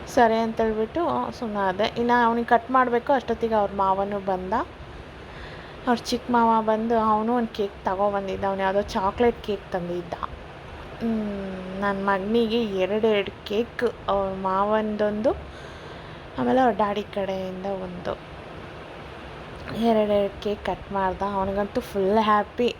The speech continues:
ಏನು ಇನ್ನೊಂದು ವಿಚಾರ ಅಂದರೆ ನೈಟೆಲ್ಲ ನಿದ್ದೆನೇ ಮಾಡಿಲ್ಲ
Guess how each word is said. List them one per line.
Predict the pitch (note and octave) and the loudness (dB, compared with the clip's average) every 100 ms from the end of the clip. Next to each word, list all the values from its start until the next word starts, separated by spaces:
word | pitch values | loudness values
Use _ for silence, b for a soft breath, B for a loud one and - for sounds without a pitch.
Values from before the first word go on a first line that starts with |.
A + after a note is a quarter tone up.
| - | -6
ಏನು | F#3+ G3 G3+ G3+ | -6 -4 -2 -2
ಇನ್ನೊಂದು | G3+ A3 A#3 A3+ | 0 2 2 2
ವಿಚಾರ | A3+ B3 A3+ | 2 6 8
ಅಂದರೆ | A3+ A3 A3 A#3 A3+ G#3 A3 - B B B - | 6 4 0 2 2 2 -2 -6 B B B -4
ನೈಟೆಲ್ಲ | A#3 A3 A#3+ B3+ C4+ C#4 | 4 4 4 4 6 6
ನಿದ್ದೆನೇ | B3+ A3+ G3+ B3+ C4 | 4 2 2 4 4
ಮಾಡಿಲ್ಲ | C4+ C4 B3+ B3 | 4 4 4 4